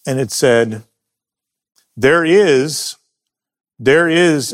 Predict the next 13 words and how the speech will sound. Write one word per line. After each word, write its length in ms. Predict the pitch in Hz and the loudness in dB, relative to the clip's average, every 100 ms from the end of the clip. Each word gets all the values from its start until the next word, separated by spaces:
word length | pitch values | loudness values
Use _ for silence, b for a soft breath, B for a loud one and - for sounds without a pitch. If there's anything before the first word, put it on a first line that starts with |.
| - | -8
a 180 | 123 - - | -8 -8 -12
conflict 960 | - 165 185 208 - 135 95 - - - - | -8 -2 0 0 -2 -2 -4 -4 -18 -16 -4
between 500 | 127 - 147 123 110 | -4 -2 -2 0 0
you 500 | 101 110 160 202 208 | -2 2 4 4 2
and 260 | - 131 | 0 -2
your 140 | 127 123 | 0 0
Creator." 720 | - - 120 120 123 87 - _ _ _ _ _ _ _ _ _ _ _ _ _ _ _ _ _ _ _ | -2 -4 0 0 0 -2 -12 _ _ _ _ _ _ _ _ _ _ _ _ _ _ _ _ _ _ _
And 240 | 123 123 107 | -4 -4 0
God 360 | 143 156 202 | 0 2 0
has 200 | 185 160 | -2 -6
appointed 640 | 131 - - 190 233 185 131 | -8 -10 -4 -2 0 -2 -2
a 100 | 117 | -4
day 680 | 110 175 151 95 92 117 | -2 -2 -2 -4 -6 -10